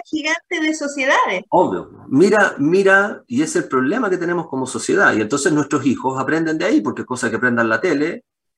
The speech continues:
Speaker 2: y escuchan todo el rato daño, daño mutuo,
Speaker 1: Sí, sí,
Speaker 2: conversaciones
Speaker 1: sí.
Speaker 2: dolorosas, conversaciones estigmatizantes, conversaciones propias de la era moderna, como si el otro fuera un yo fijo. Mira las discusiones políticas, pero no solo políticas, sociales,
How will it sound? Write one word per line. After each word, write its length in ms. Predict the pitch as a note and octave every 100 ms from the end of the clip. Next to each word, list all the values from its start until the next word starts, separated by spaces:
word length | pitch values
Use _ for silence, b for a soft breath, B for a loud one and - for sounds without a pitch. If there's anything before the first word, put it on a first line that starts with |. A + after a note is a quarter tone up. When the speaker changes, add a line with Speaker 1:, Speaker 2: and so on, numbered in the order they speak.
| _
Speaker 2:
y 100 | A#2+
escuchan 480 | B2 C#3 C3+ C#3+ C#3
todo 140 | D#3
el 60 | D3+
rato 500 | D#3+ D#3+ F3 F3+ A3
daño, 440 | C3 B3 A3 - - _ _ _ _
daño 300 | - D3+ F#3
mutuo, 400 | F#3 B3+ - -
Speaker 1:
Sí, 420 | - B3+ - _ _ _ _
sí, 240 | C4 B3+ A#3+
Speaker 2:
conversaciones 640 | D3+ D3+ D3+ - F3+ F#3
Speaker 1:
sí. 60 |
Speaker 2:
dolorosas, 640 | E3+ E3+ G3+ G#3 - - _ B B B
conversaciones 600 | C#3+ C#3 C3+ C3+ E3 E3+
estigmatizantes, 1040 | E3 C#3 C#3 C3 A#2+ E3+ D#3 - - - _ _ _ _ _
conversaciones 640 | - B2+ C3+ C3+ D3 D#3+ D#3
propias 360 | D#3+ D#3+ E3+ D3
de 100 | C#3
la 200 | C3+ C#3
era 180 | D3 C#3+
moderna, 720 | B2+ B2+ F#3 C#3+ B2 C3 C3+
como 180 | B2 A#2
si 140 | -
el 80 | A#2+
otro 180 | C#3+ C#3
fuera 220 | C#3+ C#3
un 160 | B2 A2
yo 140 | C3+
fijo. 440 | C3+ C3+ - - _ B B B B B _
Mira 240 | E3 G#3+
las 240 | G#3 G3+ F#3
discusiones 440 | F#3+ F3 G3 F3+
políticas, 580 | C#3+ D#3+ B3+ - - -
pero 160 | A#2 C3+
no 100 | D#3+
solo 200 | F#3+ F3+
políticas, 640 | C#3+ F3+ - - - -
sociales, 720 | - C3 D#3+ E3 D3+ - A#2+